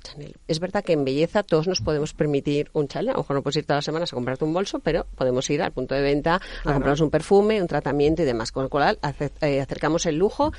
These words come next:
Speaker 1: a todas las personas. Que no les dé reparo porque es que te tratan tan bien
Speaker 2: Mm.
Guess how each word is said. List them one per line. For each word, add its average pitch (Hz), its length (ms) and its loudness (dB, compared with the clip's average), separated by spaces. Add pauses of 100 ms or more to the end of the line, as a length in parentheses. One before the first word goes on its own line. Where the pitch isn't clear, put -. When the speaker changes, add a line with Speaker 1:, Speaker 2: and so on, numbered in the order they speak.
(300)
Speaker 1:
a 160 140 2
todas 160 180 4
las 170 140 0
personas. 147 400 -2 (320)
Que 180 80 -2
no 175 80 4
les 196 100 2
dé 226 80 2
reparo 190 380 0
porque 170 240 -2
es - 80 -6
que 170 100 -6
te 165 120 -2
tratan 139 420 -2
tan 254 320 6
bien 170 380 4
Speaker 2:
Mm. 170 440 -6